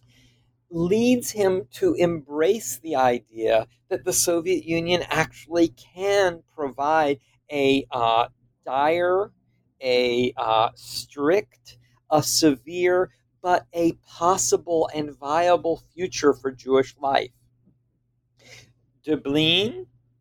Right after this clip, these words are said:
comes to Poland expecting some kind of great awakening, some kind of great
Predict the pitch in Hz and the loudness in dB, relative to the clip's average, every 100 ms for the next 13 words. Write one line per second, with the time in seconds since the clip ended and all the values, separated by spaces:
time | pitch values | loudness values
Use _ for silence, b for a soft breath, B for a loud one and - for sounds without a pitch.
0 | _ _ _ _ - 170 196 226 311 - | _ _ _ _ -6 0 2 2 -2 -2
1 | - - 175 175 175 185 175 - - - | -4 -2 0 2 0 -2 -4 -12 -8 -6
2 | - 190 190 - 202 202 - 185 190 226 | -2 -2 -2 -6 -8 -8 -4 0 0 -2
3 | - 170 165 143 - 151 160 143 143 131 | -4 0 2 0 -2 -2 -2 0 0 2
4 | 156 - 156 143 139 139 151 - 151 143 | 2 0 -6 -6 -4 -4 -4 -4 -2 -2
5 | 127 147 | 2 2